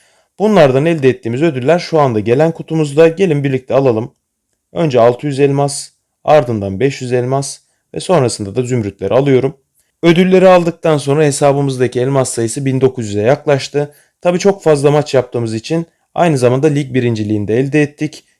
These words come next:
Yaklaşık yarım saat sonra lig sonlanacak ve biz buradaki ödülleri de alacağız. Lig birinciliği ödüllerimiz ise yetmiş beş elmas, otuz iki zümrüt ve üç tane de kupa. Bu açıdan da gayet güzel.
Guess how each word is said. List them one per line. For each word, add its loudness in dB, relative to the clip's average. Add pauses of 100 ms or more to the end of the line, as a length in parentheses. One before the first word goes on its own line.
Yaklaşık -4
yarım 2
saat 0
sonra -2 (140)
lig -8
sonlanacak -2
ve -6
biz -12
buradaki -2
ödülleri -4
de 0
alacağız. 0 (320)
Lig -6
birinciliği 0
ödüllerimiz 0
ise -4 (260)
yetmiş -6
beş -6
elmas, 0 (540)
otuz -4
iki -8
zümrüt -2
ve -8
üç -4
tane -2
de 0
kupa. -4 (720)
Bu 2
açıdan 0
da -4
gayet 2
güzel. 0